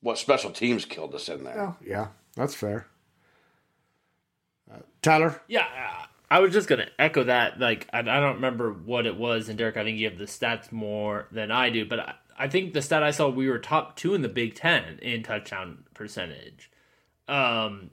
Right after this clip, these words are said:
Speaker 3: so, I mean,
Speaker 2: Were we?
Speaker 3: Yeah, I mean, we did a pretty good job. Compare, and, and again, I was trying to find it real quickly, and you came to me, but, like, the, the,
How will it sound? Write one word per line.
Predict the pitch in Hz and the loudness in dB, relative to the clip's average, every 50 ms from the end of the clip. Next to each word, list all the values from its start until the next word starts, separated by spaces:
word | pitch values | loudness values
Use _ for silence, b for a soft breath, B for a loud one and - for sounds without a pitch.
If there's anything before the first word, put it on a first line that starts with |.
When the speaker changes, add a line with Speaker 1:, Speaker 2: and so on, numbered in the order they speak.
| - - | -12 -4
Speaker 3:
so, | - 147 139 135 - - - | 2 2 2 2 0 -6 -6
I | 131 | -4
mean, | 131 127 123 | -4 -2 -2
Speaker 2:
Were | 123 143 | 0 0
we? | 156 220 294 285 277 - | 2 2 2 0 -2 -4
Speaker 3:
Yeah, | - 151 170 175 143 | 0 2 4 4 4
I | 101 - | 2 2
mean, | 139 135 120 113 | 0 -2 0 2
we | 143 190 226 | 2 2 4
did | 220 277 247 | 4 4 4
a | 190 | 4
pretty | - - - 202 185 180 | 2 2 2 4 4 4
good | 156 156 131 120 | 4 2 2 4
job. | 156 165 160 147 120 110 - - - _ | 2 4 4 4 2 -2 -10 -18 -20 _
Compare, | - - - - 170 165 | -20 -12 -2 0 2 4
and, | 151 131 95 - 127 123 - | 4 2 2 -2 -4 -4 -4
and | - 123 120 | -4 -2 -2
again, | 120 117 127 123 117 113 104 - - _ _ _ _ _ _ _ | 2 4 4 2 2 0 -6 -8 -14 _ _ _ _ _ _ _
I | - 123 | -4 -2
was | 120 120 | -2 0
trying | - 156 143 123 | 2 2 2 2
to | 113 | 2
find | - 131 123 120 113 | 2 2 2 4 2
it | 117 - | -2 -2
real | 107 120 113 | -2 -4 -4
quickly, | 113 - 127 123 - - 113 113 110 110 | -4 -2 -2 -2 -2 0 2 2 4 4
and | 107 107 107 104 101 - _ _ _ _ _ _ _ _ _ | 4 2 -2 -8 -10 -12 _ _ _ _ _ _ _ _ _
you | - 117 | -14 -4
came | 117 147 143 143 131 117 | 2 4 4 4 4 0
to | 110 | -2
me, | 110 120 117 | -2 -2 -2
but, | 113 117 - - | -2 -2 -2 0
like, | 123 127 127 120 | 0 0 0 0
the, | 117 - | -2 -6
the, | - 117 127 117 110 - | -6 -4 -6 -6 -6 -6